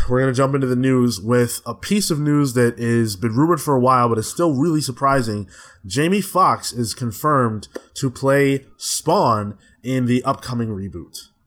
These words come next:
Uh, so this is a movie that's coming from Blumhouse and Todd McFarlane. Todd is directing the film, uh, and Fox has been courted for a long time to play this character.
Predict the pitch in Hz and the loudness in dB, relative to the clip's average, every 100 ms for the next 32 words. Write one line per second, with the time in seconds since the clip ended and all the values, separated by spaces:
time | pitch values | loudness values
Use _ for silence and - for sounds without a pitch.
0 | _ _ _ - 123 123 117 117 113 - | _ _ _ -6 0 2 2 2 0 -4
1 | _ - - 151 135 131 131 123 - _ | _ -6 0 4 4 4 2 0 -8 _
2 | - 127 175 196 170 156 151 143 139 123 | -10 -4 0 0 2 2 2 2 2 0
3 | - 135 131 - 117 113 127 139 127 123 | -2 -2 -2 -2 -2 0 0 0 0 2
4 | 117 - 113 117 110 - 113 123 131 110 | 0 -2 -6 -8 -8 -6 -4 -4 -4 -4
5 | 110 117 135 117 117 113 107 101 90 101 | -2 -4 -6 -2 0 0 -4 -8 -6 -6
6 | 107 - 113 123 - _ - _ - 113 | -6 -8 -8 -8 -8 _ -20 _ -8 -2
7 | 123 123 147 - - - _ - 113 110 | 0 0 0 -8 -20 -20 _ -4 0 2
8 | 104 98 95 - 120 120 117 117 110 107 | 2 0 -4 -8 -6 -2 0 -2 -2 -6
9 | 95 - _ _ _ _ _ _ - - | -10 -18 _ _ _ _ _ _ -12 -8
10 | 131 143 147 - 139 131 127 123 101 - | 0 2 2 0 -2 0 0 -2 -4 -14
11 | - - - - 156 143 123 - 117 113 | -20 -20 -10 0 2 4 0 0 -2 -2
12 | 117 123 139 151 143 127 123 127 113 101 | -2 0 2 2 2 0 -2 -2 -2 -4
13 | 98 117 104 98 - 104 98 - 80 | -6 -4 -4 -6 -6 -6 -6 -10 -14